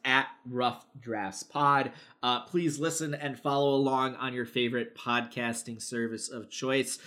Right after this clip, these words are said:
whether it is the main Rough Drafts podcast feed or the Steam Cleaners or Final Cut feeds.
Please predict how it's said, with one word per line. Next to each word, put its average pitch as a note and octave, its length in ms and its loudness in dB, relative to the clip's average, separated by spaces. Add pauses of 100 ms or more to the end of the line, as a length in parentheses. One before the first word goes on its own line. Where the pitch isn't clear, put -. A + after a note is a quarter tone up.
(140)
whether C#3 300 6
it C3 100 4
is A#2+ 160 0
the C3 140 0
main B2+ 500 -2 (180)
Rough B2+ 280 -4
Drafts A2+ 300 -2
podcast A#2+ 640 0
feed A#2 360 2 (280)
or D3+ 500 8 (160)
the C3 100 -2
Steam C3 300 0
Cleaners A#2 580 -2
or A#2 180 -2
Final A2+ 420 -2
Cut - 320 -8
feeds. C3+ 560 2